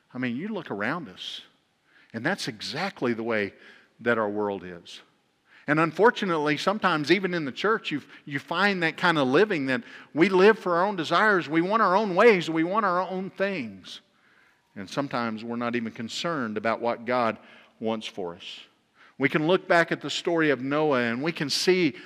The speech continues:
the consequences of unrighteousness. And we can see the consequences of refusal, uh, of repentance.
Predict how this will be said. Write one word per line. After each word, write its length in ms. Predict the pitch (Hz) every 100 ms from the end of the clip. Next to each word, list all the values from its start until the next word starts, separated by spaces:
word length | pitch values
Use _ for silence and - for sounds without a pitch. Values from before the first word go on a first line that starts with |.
| -
the 120 | 143 135
consequences 960 | - 170 185 - 139 147 123 143 120
of 120 | 127
unrighteousness. 1120 | 143 151 135 139 170 - 120 - 104 - - - _ _ _ _ - - _ _
And 180 | 160 165
we 100 | 170
can 180 | 165 156
see 340 | - 214 214
the 120 | 175
consequences 840 | 147 185 196 - - 165 147 - 131
of 140 | 135
refusal, 840 | 127 135 - 190 202 196 160 131 - - - _ _ _ _ -
uh, 220 | 131 131 -
of 200 | 143 135
repentance. 880 | 147 135 - 196 - 117 - - -